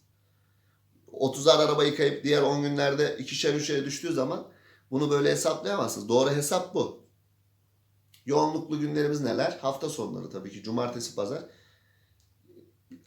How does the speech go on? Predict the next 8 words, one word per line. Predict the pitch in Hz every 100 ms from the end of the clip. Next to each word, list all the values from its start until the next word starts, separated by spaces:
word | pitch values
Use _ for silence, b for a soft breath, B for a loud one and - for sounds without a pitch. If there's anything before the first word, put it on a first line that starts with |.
| -
a-, | 117 - 117
daha | 131 151 - -
yoğun | 117 110 95
oluyoruz. | 95 113 208 - -
Ama | 196 220
şu | 208 247
anda | 220 214 233
şöyle | - 226 170 123 -